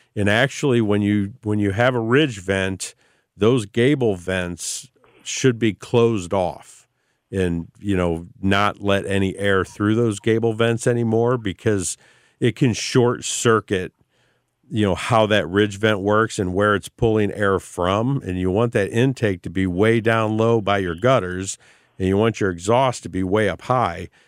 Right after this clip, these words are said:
So if your gable vent is, you know, two, three, four feet from your ridge vent, it'll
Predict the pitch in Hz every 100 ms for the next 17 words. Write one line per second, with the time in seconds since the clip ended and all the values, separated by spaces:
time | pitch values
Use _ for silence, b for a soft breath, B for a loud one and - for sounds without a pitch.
0 | _ - - 98 - 101 85 117 135 120
1 | 90 101 98 95 92 90 82 76 - _
2 | _ _ _ - 92 85 82 - 131 113
3 | 110 120 104 - 113 98 - 120 113 -
4 | - 110 101 92 90 127 143 95 95 95
5 | 92 - _ _ _ _ 123 127